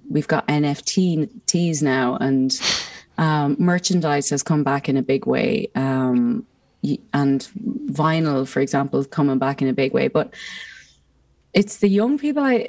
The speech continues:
the new generation, I'm gonna say, is, like, this invention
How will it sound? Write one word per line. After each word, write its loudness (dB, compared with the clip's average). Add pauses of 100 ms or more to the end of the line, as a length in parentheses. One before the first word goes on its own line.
the 4
new 4
generation, 0
I'm -2
gonna 0
say, 0
is, -6
like, -4 (440)
this 0 (120)
invention 0